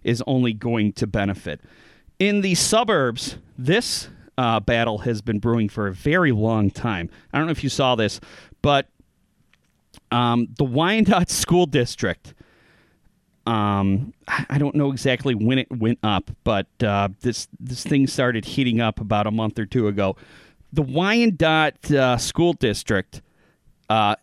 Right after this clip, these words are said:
allowed T-Mobile to jo-, uh, to install a five G cell tower on top of Washington Elementary School, um, for the paltry sum of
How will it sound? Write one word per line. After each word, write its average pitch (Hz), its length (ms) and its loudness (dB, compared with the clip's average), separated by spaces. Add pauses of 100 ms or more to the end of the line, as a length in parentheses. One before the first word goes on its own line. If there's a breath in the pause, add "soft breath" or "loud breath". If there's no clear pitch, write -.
allowed 143 720 2
T-Mobile 160 640 2
to 135 140 0
jo-, 135 340 0
uh, 123 320 4
to 127 400 2
install 143 480 2
a 120 80 0
five 160 500 0
G 135 240 0
cell 127 360 0
tower 87 440 -4 (300)
on 123 180 0
top 127 340 -2
of 120 120 -4
Washington 113 680 0 (500 loud breath)
Elementary 120 640 0
School, 82 440 -6 (460 soft breath)
um, 107 420 2 (120)
for 143 340 2
the 123 200 -2
paltry 202 480 0
sum 165 320 0
of 143 300 0